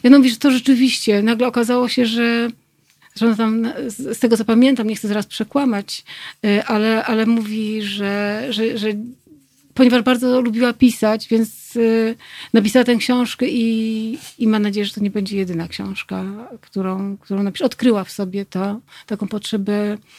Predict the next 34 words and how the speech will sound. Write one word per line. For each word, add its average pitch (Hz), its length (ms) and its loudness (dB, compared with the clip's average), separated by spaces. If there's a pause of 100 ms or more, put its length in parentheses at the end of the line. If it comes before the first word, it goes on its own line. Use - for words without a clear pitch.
(120)
pisania 226 440 0
i 262 80 -2
re-, 220 500 -2
relacjonowania 214 840 0
wszystkiego 202 420 -4
tego, 196 420 -2 (400)
y, 202 40 2 (380)
co, 190 800 -4
co, 214 140 -4
co 220 120 -2
przeszła. 208 460 0 (220)
I 262 80 10
wydaje 262 200 8
mi 269 80 4
się, 254 100 -2
że 269 80 0
to 285 100 0
też 277 160 4
jest 247 140 2
niezwykle 269 420 4
istotne, 208 680 2
że, 208 480 -2 (440)
y, 214 480 2 (180)
ale 233 120 10
mógł 262 160 10
to 277 80 2
zrobić 262 240 4
tylko 262 160 2
człowiek, 269 260 4
który 247 160 2
sam 233 300 4
bardzo 208 260 2
wiele 208 200 0
przeszedł. 202 500 -2